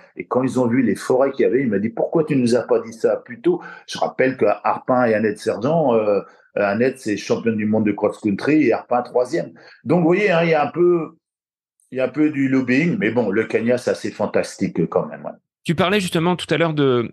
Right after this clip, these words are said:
Speaker 2: de dopage. Est-ce que de ton regard d'athlète qui a fréquenté les pelotons et le haut niveau, tu as eu parfois des doutes sur, euh, sur certains coureurs sans avoir la,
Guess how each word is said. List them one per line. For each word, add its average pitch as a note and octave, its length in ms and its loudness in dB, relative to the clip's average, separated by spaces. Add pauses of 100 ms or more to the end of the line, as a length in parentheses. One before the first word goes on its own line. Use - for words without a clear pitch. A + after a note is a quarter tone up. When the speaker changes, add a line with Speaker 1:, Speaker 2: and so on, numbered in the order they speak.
(120)
Speaker 2:
de B2+ 120 0
dopage. C3 580 0
Est-ce F3+ 200 0
que - 80 -2
de E3 460 2 (540)
ton D3 180 0
regard F#3+ 440 0
d'athlète D3 640 -2
qui - 120 -2
a B2 60 2
fréquenté D#3 400 -2
les D3+ 120 2
pelotons E3 500 -2
et C3 100 2
le B2+ 120 4
haut D3 80 2
niveau, D3+ 380 2 (400)
tu - 100 -2
as D#3+ 60 4
eu F3 80 -2
parfois E3 340 0
des E3+ 160 2
doutes C3+ 400 -4
sur, C3 340 -2
euh, A#2 220 2
sur A2+ 180 -4
certains D3 320 -2
coureurs D#3 300 0
sans D3 220 -2
avoir D3 220 2
la, B2 220 0